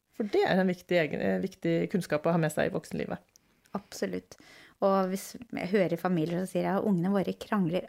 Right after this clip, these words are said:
Speaker 2: aldri, de er alltid», tenker jeg, «Hmm», da tenker jeg, «Det hørtes ikke så bra ut, det heller.» <laughs> Så, men det kunne vi kanskje satt opp i en egen podcast, Siri.
Speaker 1: Ja, det er mye vi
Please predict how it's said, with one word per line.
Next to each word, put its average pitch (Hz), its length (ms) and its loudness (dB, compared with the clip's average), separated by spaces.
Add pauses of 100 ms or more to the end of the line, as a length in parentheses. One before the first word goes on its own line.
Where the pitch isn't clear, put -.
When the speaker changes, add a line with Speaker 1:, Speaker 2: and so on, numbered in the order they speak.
Speaker 2:
aldri, 190 560 0
de 196 80 2
er - 80 -6
alltid», 180 400 -4
tenker 170 300 -2
jeg, - 20 -10 (540)
«Hmm», 214 640 6 (560)
da 185 80 -6
tenker 185 280 -4
jeg, - 200 -10 (180)
«Det 220 200 2
hørtes 220 280 2
ikke 240 240 0
så 254 160 2
bra 214 180 8
ut, 269 120 0
det 233 180 6
heller.» 320 320 10
<laughs> - 560 6 (1600)
Så, - 120 4 (200)
men 262 240 10
det 262 140 8
kunne 277 220 8
vi 226 60 6
kanskje 214 360 4 (500)
satt - 320 -2
opp - 160 -2
i 165 80 4
en 180 680 -2
egen 165 320 -2
podcast, 170 440 -8
Siri. 180 340 -2
Speaker 1:
Ja, 165 160 2
det - 80 4
er 196 60 8
mye 208 240 8
vi 220 80 8